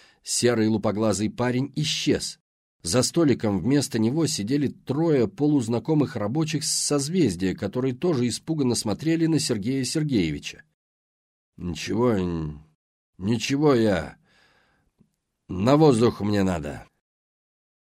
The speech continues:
Он отпустил стул, подхватил с широкого подоконника куртку, не глядя по сторонам, подошёл к двери, пинком распахнул её и выскочил в переулок. Глубоко вздохнул,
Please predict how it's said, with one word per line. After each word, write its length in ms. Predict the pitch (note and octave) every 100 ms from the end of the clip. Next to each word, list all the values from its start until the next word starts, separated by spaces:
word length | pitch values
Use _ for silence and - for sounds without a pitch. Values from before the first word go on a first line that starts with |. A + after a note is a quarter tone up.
| _ _ _ _
Он 220 | A2 C3
отпустил 560 | C3 - A#2+ - A#2+ G2
стул, 320 | - D#3 D#3
подхватил 600 | - B2 - A2+ E3+ D3+
с 40 |
широкого 600 | - - A#2+ C#3+ C#3+ A#2+
подоконника 720 | G2+ G#2+ A2 B2+ A2+ G2 -
куртку, 640 | F#2 - D3 - C#3+ A#2 F2+ _ _ _
не 180 | F#2+ A2+
глядя 380 | A#2 C#3 D#3+ D3
по 120 | B2+
сторонам, 600 | B2 - A2+ A2+ D3+ D#3
подошёл 480 | D#3 B2 B2+ - C3+
к 80 | F#2+
двери, 400 | E2+ A2+ D3+ D#3
пинком 500 | D#3 C#3 C3 D#3 C#3
распахнул 600 | B2 - G#2+ - C3+ E3+
её 300 | E3 E3+ E3 D#3
и 140 | D3 C#3+
выскочил 560 | B2 B2 - B2 C3
в 100 | A#2
переулок. 580 | - A2+ F#2+ D2+ C#2 _ _ _ _ _ _ -
Глубоко 520 | F#2 A2+ A2+ G#2+ G#2+
вздохнул, 640 | D#2+ G2+ - G#2+ A#2 A#2+